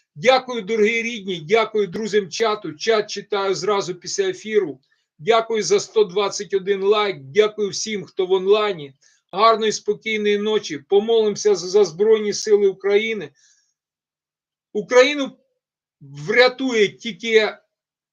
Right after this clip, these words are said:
Господь Бог і Збройні Сили України, і народ, який об'єднається і буде вірити.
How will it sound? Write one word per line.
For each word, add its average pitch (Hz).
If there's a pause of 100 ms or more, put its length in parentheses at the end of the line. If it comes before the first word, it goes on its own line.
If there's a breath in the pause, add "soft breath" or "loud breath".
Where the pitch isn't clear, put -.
(300)
Господь 240
Бог 226
і 190
Збройні 196
Сили 185
України, 151
і 196
народ, 214
який 160
об'єднається 180
і 165
буде 170
вірити. 147